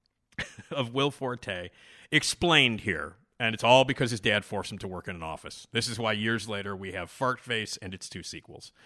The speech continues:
And those are those, those are the three sketches. They get funnier, according to the audience, as they went along. I love all three of them. I embrace all three of them, and I love the fact that after Fart Face bombed,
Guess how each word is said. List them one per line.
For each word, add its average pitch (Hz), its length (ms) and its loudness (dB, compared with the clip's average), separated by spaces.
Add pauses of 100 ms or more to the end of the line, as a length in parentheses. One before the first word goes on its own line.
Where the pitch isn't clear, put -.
(320)
And 117 140 2
those 160 240 8
are 202 80 8
those, 180 260 4
those 151 240 4
are 175 40 -4
the 165 120 0
three 170 200 0
sketches. 143 460 -2
They 120 120 0
get 123 180 0
funnier, 170 800 0
according 156 260 0
to 123 60 -6
the 117 100 0
audience, 131 340 0
as 107 120 -4
they 107 80 -4
went 98 160 -8
along. 101 340 -6
I 156 120 10
love 143 260 4
all 107 160 2
three 95 220 -10
of - 120 -18
them. - 140 -20 (420)
I 123 140 8
embrace 123 420 4
all 110 160 2
three 151 240 2
of 151 120 4
them, 143 240 -4 (140)
and 113 140 -2
I 113 80 2
love 120 240 6
the 127 80 -6
fact 110 460 0
that 110 300 4 (120)
after 120 320 2
Fart - 240 -2
Face 101 260 -6
bombed, 92 440 -8